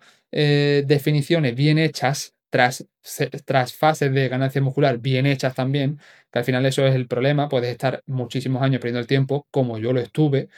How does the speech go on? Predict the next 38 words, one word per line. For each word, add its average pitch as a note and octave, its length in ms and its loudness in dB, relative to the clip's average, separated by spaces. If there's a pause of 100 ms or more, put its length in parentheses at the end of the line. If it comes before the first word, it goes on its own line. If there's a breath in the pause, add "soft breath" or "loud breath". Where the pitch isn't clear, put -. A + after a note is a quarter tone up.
(400 soft breath)
¿no? C3 200 -2
Entonces, C#3 600 0 (120)
pues, A#2+ 380 2 (100)
tras B2 220 0
e-, C3 160 -2
esas C#3+ 340 -2
tres, D#3 240 4
cuatro D#3 340 2
primeras C3+ 460 0
fases C#3+ 280 -2
de C#3 60 2
definiciones C3+ 440 -2
bien B2+ 220 -2
hechas, D3 480 -4 (220)
tras - 360 -6 (160)
lo B2 200 -6
que A#2 80 -8
digo C3 200 0
de A#2+ 80 0
ganancia A#2+ 280 -2
muscular, C#3+ 400 0 (280 soft breath)
es E3 160 2
cuando G3+ 260 4
realmente D#3 380 4
empezarás C3+ 440 0
a C#3 80 4
verte C#3 320 2
cambio C#3 260 0
y D#3+ 40 0
dirás C3 220 0
tú, A#2+ 180 -6
"Joder, C3+ 440 0
ahora, C3 300 0
ahora D#3 380 2
sí D#3+ 180 -2
se D3 120 -6
me C3+ 120 0
nota, A2 340 -6